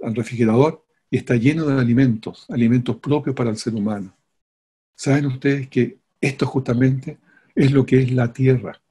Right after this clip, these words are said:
Nuestra Tierra habitable es exactamente esto, un lugar, en un lugar absolutamente inhóspito como es el universo,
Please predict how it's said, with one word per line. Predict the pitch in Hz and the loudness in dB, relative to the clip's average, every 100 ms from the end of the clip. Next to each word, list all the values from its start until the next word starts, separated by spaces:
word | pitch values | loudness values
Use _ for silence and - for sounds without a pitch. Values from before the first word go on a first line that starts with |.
| _ _ _ _ _ _ _ _ _ _ - | _ _ _ _ _ _ _ _ _ _ 0
Nuestra | 127 - 113 | 2 2 2
Tierra | 156 156 123 127 | 2 2 2 -2
habitable | 139 131 135 123 - 160 120 110 175 | -2 -2 0 0 2 2 2 0 -2
es | 143 - | -4 -6
exactamente | - - 196 - 165 160 139 143 | -6 -4 -4 -4 -8 -6 -8 -4
esto, | 135 135 - - _ _ _ _ - | -4 -4 -18 -20 _ _ _ _ 2
un | 135 | 6
lugar, | 131 127 147 - | 8 6 4 4
en | 123 | 4
un | 120 | 6
lugar | 117 131 | 6 4
absolutamente | 131 - - 120 113 160 170 160 | 0 -2 -4 -2 0 0 -2 -2
inhóspito | 147 156 - 101 | -2 -2 -2 -4
como | 113 107 | -2 -2
es | 113 | -2
el | 110 | -2
universo, | 104 104 135 - | 0 0 -2 -4